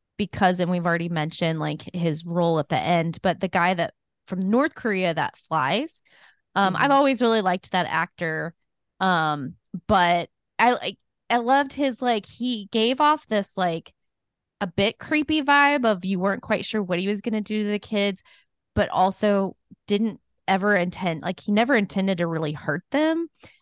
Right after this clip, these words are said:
Speaker 1: And you could
Speaker 2: Mm-hmm.
Speaker 1: kinda tell that, but you were also like, "Oh my gosh, he's after the kids." So there was still that tension there.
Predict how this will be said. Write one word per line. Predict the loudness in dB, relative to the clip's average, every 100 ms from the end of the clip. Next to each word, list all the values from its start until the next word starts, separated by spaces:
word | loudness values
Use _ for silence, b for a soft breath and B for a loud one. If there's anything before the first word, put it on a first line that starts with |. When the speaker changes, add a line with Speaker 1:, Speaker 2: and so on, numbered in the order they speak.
| _
Speaker 1:
And | 2
you | 2
could | 0
Speaker 2:
Mm-hmm. |
Speaker 1:
kinda | -2 0 0
tell | -2 -2 2
that, | 2 2
but | 0
you | -2
were | 0
also | 2 0 2 2
like, | 0 -2 -6
"Oh |
my | -4 -4
gosh, | -4
he's | -4
after | -6 -6 -8
the | -2
kids." | 0 0 0 -2
So | -2
there | -2
was | -2
still | -4 -4 0
that | -2 -2
tension | -6 -4 -4 -2 -2 0
there. | 0 0 -4